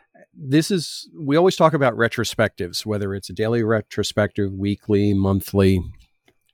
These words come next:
So I'm gonna throw this out to you guys as a six-month retrospective. If you think back over the productivity choices you've made over the past six months, is there one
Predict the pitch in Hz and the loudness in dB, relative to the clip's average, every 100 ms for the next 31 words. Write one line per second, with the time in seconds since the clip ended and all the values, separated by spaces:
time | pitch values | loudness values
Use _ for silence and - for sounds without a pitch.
0 | - - 110 120 143 - 139 120 107 110 | -10 -2 0 2 2 4 2 4 2 2
1 | 101 101 101 101 95 95 - 113 101 98 | 2 0 2 4 4 2 -2 -2 0 0
2 | 95 92 87 - - 147 - 123 113 - | -2 -4 -6 -2 2 2 2 4 2 2
3 | 98 98 - 85 - 92 - - - _ | 0 0 -2 -4 0 -2 -2 -14 -16 _
4 | - - - - _ _ - 139 120 151 | -20 -20 -20 -20 _ _ -2 -2 0 0
5 | 202 - 202 170 - 123 120 - - 123 | 0 4 4 4 4 2 2 -2 -4 -2
6 | 117 104 110 107 104 104 - _ _ _ | 0 2 2 4 2 0 -6 _ _ _
7 | - - 131 131 - 117 113 - 113 107 | -4 2 4 4 2 2 0 2 0 0
8 | - 90 110 101 110 101 92 95 95 92 | -2 -2 -2 0 2 2 0 -2 -4 -6
9 | - 107 104 - - - - 104 - 98 | -4 -2 -2 -4 -6 -4 -2 -2 -2 -2
10 | 82 - - - _ _ _ _ _ _ | -2 -6 -12 -14 _ _ _ _ _ _
11 | _ - 147 131 135 170 190 165 123 123 | _ 2 4 4 4 6 6 4 4 4
12 | 107 92 90 | 4 0 -8